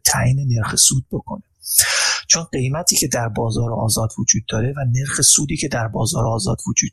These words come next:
داره به سرمایه گذار یا به بیزنسمن نشون می‌ده که آیا الان زمان مناسبی برای سرمایه گذاری هست یا نیست. اگر دولت یا بانک مرکزی دخالت بکنه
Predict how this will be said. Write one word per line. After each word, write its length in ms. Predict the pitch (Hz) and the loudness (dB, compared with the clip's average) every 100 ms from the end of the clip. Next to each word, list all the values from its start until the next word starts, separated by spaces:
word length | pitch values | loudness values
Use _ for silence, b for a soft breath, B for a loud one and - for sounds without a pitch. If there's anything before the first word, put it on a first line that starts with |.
| - | -4
داره 320 | 95 143 - B B B B B - | -2 -2 -4 B B B B B 0
به 80 | |
سرمایه 640 | 117 - 123 123 123 123 123 | 4 4 4 -2 -4 -4 -4
گذار 420 | - 113 151 170 | -2 -2 -2 -4
یا 120 | 160 | -6
به 140 | 117 | -4
بیزنسمن 840 | 104 131 123 151 - 131 139 170 170 - B B B B - | -2 0 2 4 4 2 0 -4 -10 -10 B B B B -4
نشون 440 | - 139 135 - 180 | -2 2 0 0 -2
می‌ده 340 | 156 113 117 | -4 -2 -2
که 160 | - 240 - | -2 -6 -4
آیا 340 | 147 151 131 - | -4 -2 -4 -4
الان 520 | - 107 - 143 110 | -4 -4 -4 -2 4
زمان 460 | 101 110 113 131 135 | 4 4 2 0 -2
مناسبی 560 | 117 113 107 120 123 | -2 0 4 4 4
برای 300 | 113 113 113 | 2 0 4
سرمایه 460 | 110 - 113 147 113 | 4 6 4 4 2
گذاری 380 | 202 - 120 117 | 2 0 2 2
هست 480 | - 131 139 - - | 0 0 4 4 4
یا 140 | 127 | 2
نیست. 480 | 110 190 - - - - B B B B B | 2 0 2 2 2 -4 B B B B B
اگر 240 | - 185 | -4 -2
دولت 520 | 190 151 135 151 143 127 | -4 -2 -2 -4 -4 -4
یا 60 | |
بانک 340 | 113 131 123 135 | -2 -2 0 0
مرکزی 540 | 120 117 - - 135 | 0 -2 0 0 0
دخالت 580 | 131 113 - 113 131 - | 0 0 2 0 0 -4
بکنه 360 | 123 - - 113 | -8 -4 -4 -2